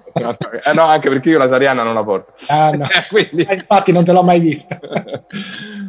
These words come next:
Speaker 2: No, ma è un po' è vero questo, perché che cosa, che cosa ci piace a noi della divulgazione? Prima se-, ne parlava Andreas.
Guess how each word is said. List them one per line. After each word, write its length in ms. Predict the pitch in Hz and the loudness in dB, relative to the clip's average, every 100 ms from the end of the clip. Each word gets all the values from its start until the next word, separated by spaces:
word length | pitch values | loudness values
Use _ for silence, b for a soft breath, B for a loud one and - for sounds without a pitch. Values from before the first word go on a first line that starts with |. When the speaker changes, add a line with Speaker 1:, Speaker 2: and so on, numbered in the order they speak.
| 160 | -4
Speaker 2:
No, 140 | 170 | 0
ma 180 | 156 143 | 2 2
è 40 | 139 | 0
un 160 | 151 | 0
po' 160 | 165 175 | 0 2
è 120 | 139 | 2
vero 280 | 139 131 113 | 0 0 0
questo, 260 | 110 101 | -2 -4
perché 320 | 117 131 143 123 | -8 -6 -6 -6
che 140 | 147 | -8
cosa, 360 | 202 175 139 120 | -6 -2 -2 -2
che 360 | - - - | -8 -20 -12
cosa 240 | - 147 127 | -6 -4 -4
ci 160 | 113 | -6
piace 380 | 101 104 87 - | -6 -4 -4 -6
a 40 | |
noi 320 | 85 92 82 76 | -8 -6 -8 -10
della 380 | 78 90 90 82 | -14 -12 -8 -10
divulgazione? 640 | 82 85 80 80 104 80 | -10 -10 -8 -8 -6 -8
Prima 220 | 82 92 | -8 -10
se-, 140 | 80 80 | -10 -14
ne 160 | 80 82 | -16 -14
parlava 320 | 82 87 87 | -12 -14 -14
Andreas. 720 | 82 78 67 - _ - - | -14 -14 -16 -20 _ -20 -20